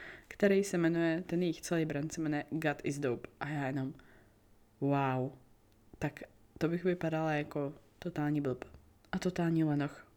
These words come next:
který si neuměl otevřít Google a prostě tam jenom napsat tohle, nehledě na to, že její odpověď by určitě nebyla rychlejší, než když já otevřu Google a párkrát ťuknu do klávesnice.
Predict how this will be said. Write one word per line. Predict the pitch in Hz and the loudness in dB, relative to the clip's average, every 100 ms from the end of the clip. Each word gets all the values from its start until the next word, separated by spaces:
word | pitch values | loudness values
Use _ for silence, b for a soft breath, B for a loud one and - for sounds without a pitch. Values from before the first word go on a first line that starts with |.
| - | -20
který | - 156 156 | -4 0 0
si | - | 0
neuměl | 160 156 156 139 | 0 2 2 0
otevřít | 143 147 147 160 | -2 -2 -2 2
Google | 160 165 160 175 B B B - | 2 4 0 0 B B B -6
a | 170 156 151 - | -4 -4 -6 -8
prostě | - - - | -10 -4 -4
tam | 143 139 | 0 2
jenom | 143 | 2
napsat | 147 143 - 143 | 0 -2 -6 -2
tohle, | 156 165 160 | -2 0 0
nehledě | 156 156 147 | 0 0 0
na | 147 | -2
to, | - 151 | -4 -4
že | 156 143 - | -2 -2 -2
její | 165 156 | 0 0
odpověď | 156 165 160 151 | 0 -2 0 0
by | 160 | 0
určitě | 160 - 196 170 | -2 -4 -2 2
nebyla | 156 160 151 | 2 2 0
rychlejší, | 147 - 160 160 156 156 B B B - | -2 -2 -4 -2 -2 -2 B B B -6
než | 156 147 - - - - - | -2 -2 -4 -8 -14 -20 -20
když | - 160 151 - - - | -2 0 0 -4 -8 -4
já | 156 | -2
otevřu | 151 156 151 143 | -2 -4 -4 4
Google | 180 214 233 233 - _ _ | 4 6 4 2 -16 _ _
a | - 143 - - | -10 -10 -12 -6
párkrát | - 160 - 151 143 | 0 0 0 -2 0
ťuknu | - - 139 | -4 0 0
do | 127 | 0
klávesnice. | 139 123 117 147 127 139 | 0 -2 -2 -6 -6 -8